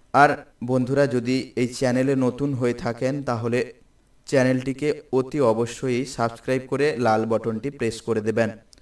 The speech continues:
তো চলুন বন্ধুরা, যে চারটি রাশির ওপর মঙ্গলের প্রভাব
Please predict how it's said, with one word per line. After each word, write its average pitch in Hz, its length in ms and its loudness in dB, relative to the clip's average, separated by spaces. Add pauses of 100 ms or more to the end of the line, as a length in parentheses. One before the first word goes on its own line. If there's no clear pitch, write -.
(500)
তো 151 80 0
চলুন 143 360 4 (180)
বন্ধুরা, 127 420 2 (800)
যে 123 220 2 (540)
চারটি 143 360 0
রাশির 131 400 2
ওপর 131 260 2 (400)
মঙ্গলের 131 520 0
প্রভাব 123 360 0